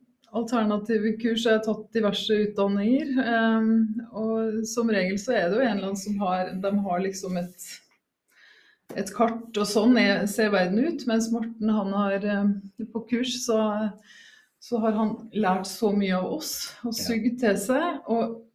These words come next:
Speaker 1: alt det der har han sammenfattet i boka, så her er masse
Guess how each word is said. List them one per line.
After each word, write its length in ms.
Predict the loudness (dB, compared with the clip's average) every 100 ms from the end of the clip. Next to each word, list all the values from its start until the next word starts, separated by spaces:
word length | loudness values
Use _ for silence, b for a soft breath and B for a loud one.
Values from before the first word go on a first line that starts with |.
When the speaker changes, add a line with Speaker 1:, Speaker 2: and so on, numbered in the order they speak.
| _
Speaker 1:
alt 260 | 0 2 0
det 120 | 2
der 180 | 4 4
har 60 | 4
han 400 | 2 0 -6 -10
sammenfattet 760 | -6 -2 -2 0 -2 -2 -4 -2
i 60 |
boka, 500 | -4 -2 -4 -6 -8 -8 B B B B
så 160 | 0 2
her 160 | 4
er 20 |
masse 540 | 6 6 4 2 -6